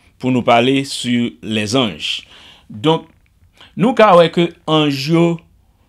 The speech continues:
Wi, nou ka priye yo. Paske priye se adrese yon priyè pou mande entèsesyon. Se sèvis ke y ap rann nou. Se pa dye ke yo ye;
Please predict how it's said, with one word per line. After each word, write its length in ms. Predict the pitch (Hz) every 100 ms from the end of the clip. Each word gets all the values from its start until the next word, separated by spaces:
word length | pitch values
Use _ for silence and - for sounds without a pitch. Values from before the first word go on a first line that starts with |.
| _ _ _ _ _ _ 107
Wi, 520 | 117 151 165 - _ 131
nou 160 | 131
ka 140 | 117 120
priye 560 | 123 117 120 123 98
yo. 140 | 73 67 _ _ _ _ _ _ -
Paske 580 | 127 123 135 117 143 139
priye 360 | 139 127 131 127
se 140 | 131 - 127
adrese 400 | 123 123 120 127
yon 140 | 120 113
priyè 380 | 120 123 131 120
pou 140 | 120
mande 260 | 120 110 117
entèsesyon. 760 | 110 117 104 101 101 - 120 90 _ _ _
Se 160 | - 120
sèvis 460 | - 117 110 135 -
ke 80 | 117
y 60 | 101
ap 140 | 92
rann 160 | 101 92
nou. 160 | 80 -
Se 140 | - 123
pa 140 | 117
dye 320 | 104 92 117 127
ke 100 | -
yo 200 | 90 80 73
ye; 140 | -